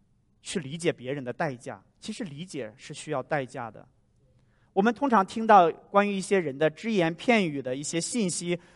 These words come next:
我们很自动就会脑补成一个绘声绘色的故事。理解在我们这个时代其实非常的稀缺，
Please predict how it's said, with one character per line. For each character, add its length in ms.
我 80
们 120
很 220
自 240
动 200
就 120
会 140
脑 200
补 180
成 220
一 80
个 140
绘 260
声 440
绘 240
色 180
的 80
故 220
事。 320
理 200
解 180
在 180
我 80
们 120
这 80
个 120
时 180
代 160
其 180
实 140
非 180
常 180
的 120
稀 240
缺， 400